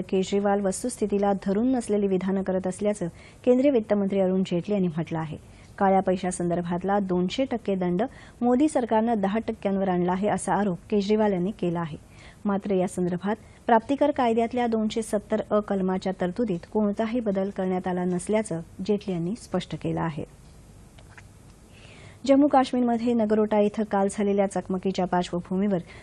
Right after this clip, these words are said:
लक्ष्मी यांना आज तिथे माहिती देण्यात आली. नगरोटा इथं आज सकाळपासून पुन्हा शोध मोहीम सुरू झाली. पोलिसी गणवेशात आलेल्या काही दहशतवाद्यांनी काल नगरोटाच्या लष्करी तळावर हल्ला करून बारा जवान,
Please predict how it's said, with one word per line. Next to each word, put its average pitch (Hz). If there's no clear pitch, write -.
लक्ष्मी 247
यांना 202
आज 214
तिथे 226
माहिती 180
देण्यात 160
आली. 165
नगरोटा 196
इथं 202
आज 185
सकाळपासून 180
पुन्हा 208
शोध 202
मोहीम 180
सुरू 175
झाली. -
पोलिसी 277
गणवेशात 240
आलेल्या 208
काही 208
दहशतवाद्यांनी 196
काल 196
नगरोटाच्या 185
लष्करी 196
तळावर 180
हल्ला 175
करून 202
बारा 185
जवान, 185